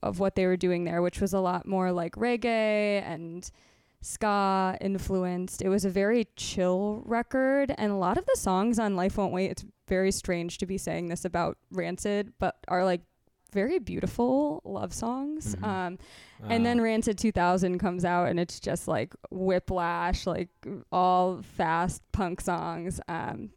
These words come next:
Speaker 1: that kick ass, but definitely a, a vibe shift. Let's Go was, yeah, that was before And Out Come the Wolves.
Speaker 2: Yeah, that,
Speaker 1: Um,
Speaker 2: yeah.
Speaker 1: and, you know, I, I'm gonna be real. Maybe this is sacrilege to say this, but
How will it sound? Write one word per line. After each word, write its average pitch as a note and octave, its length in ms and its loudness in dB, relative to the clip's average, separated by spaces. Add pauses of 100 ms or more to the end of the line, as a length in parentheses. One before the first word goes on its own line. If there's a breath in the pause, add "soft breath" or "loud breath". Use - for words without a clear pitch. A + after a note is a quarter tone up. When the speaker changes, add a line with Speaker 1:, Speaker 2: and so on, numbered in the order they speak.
(120)
Speaker 1:
that D#3 160 -2
kick G3 260 -2
ass, C#3+ 440 -2
but D3+ 380 -4
definitely F3 640 -2
a, E3+ 120 0
a F#3+ 180 0
vibe F3 320 -2
shift. - 420 -8 (680 soft breath)
Let's B3+ 380 -2
Go A3 520 2
was, F3+ 360 2 (180)
yeah, G3 200 2
that F3+ 160 4
was G3+ 160 2
before F#3+ 460 0
And F3+ 120 2
Out F3 180 0 (120)
Come F3+ 160 -2
the F3+ 80 0
Wolves. E3 520 0
Speaker 2:
Yeah, G#2 120 -2
that, F#2+ 260 0
Speaker 1:
Um, D2+ 120 -10
Speaker 2:
yeah. F#2 180 -8 (320 soft breath)
Speaker 1:
and, B3+ 240 0 (100)
you B3+ 120 2
know, B3 140 0
I, A3+ 240 -2 (600)
I'm G#3+ 100 2
gonna G3+ 160 0
be F3 160 2
real. F3 360 2
Maybe F3+ 260 0
this - 180 -4
is F#3+ 100 -4
sacrilege - 680 -4
to - 100 -12
say - 200 -6
this, - 280 -8
but - 300 -6